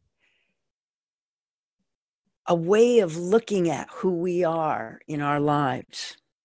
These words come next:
It restores a sense of what our experiences have been, but takes it from a different perspective, sometimes a metaphor,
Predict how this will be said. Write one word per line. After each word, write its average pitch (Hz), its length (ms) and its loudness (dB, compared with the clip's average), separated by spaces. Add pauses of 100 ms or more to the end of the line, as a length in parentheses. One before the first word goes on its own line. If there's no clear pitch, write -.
(1500)
It 214 200 -2
restores 220 1200 0 (260)
a 170 80 -10
sense 180 760 -2 (120)
of 147 500 -4 (600)
what 196 440 0
our 180 220 4
experiences 175 1040 -4
have 151 340 -4
been, 165 460 -4 (600)
but - 220 2
takes - 440 -2
it - 120 -2
from 196 260 -2
a 165 140 2 (400)
different 220 400 0
perspective, - 720 -6 (380)
sometimes 240 640 2
a 170 60 0
metaphor, 165 880 -2